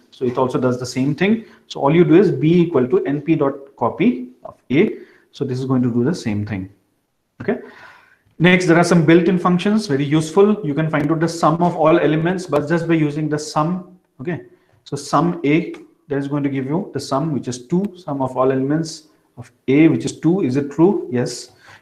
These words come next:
because one minus seven, two, one plus minus seven, one minus seven plus two plus six is going to give us two. Then you can find out the length of the array. The length of the array is four.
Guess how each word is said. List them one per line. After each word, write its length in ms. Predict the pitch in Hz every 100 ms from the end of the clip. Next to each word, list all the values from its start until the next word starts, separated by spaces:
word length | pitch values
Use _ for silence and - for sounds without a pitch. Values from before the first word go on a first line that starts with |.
| -
because 260 | 139 147 135
one 260 | 143 175
minus 340 | 156 147 156 -
seven, 400 | 143 151 151 -
two, 340 | 165 180 - 135
one 300 | 147 175 175
plus 260 | 151 147
minus 280 | 135 147 156
seven, 380 | 156 156 180 -
one 240 | 135 180
minus 320 | 160 147 156
seven 280 | 151 143 -
plus 240 | 139 131 -
two 220 | 151 160
plus 260 | 135 123 -
six 420 | 180 196 - - - _ -
is 200 | 165 170
going 160 | 156 147
to 60 |
give 160 | 127 123
us 100 | 123
two. 280 | 113 104 - _ _ _ _ -
Then 140 | 156 170
you 80 |
can 120 | 175 175
find 200 | 175 175
out 100 | 170
the 60 |
length 460 | 139 135 165 196 196
of 200 | 175 165
the 140 | 175
array. 400 | 160 175 190 - - - _ _ _ _ _ -
The 80 |
length 200 | 127 139
of 100 | 143
the 100 | 135
array 180 | 123 113
is 120 | 117 -
four. 380 | 151 160 -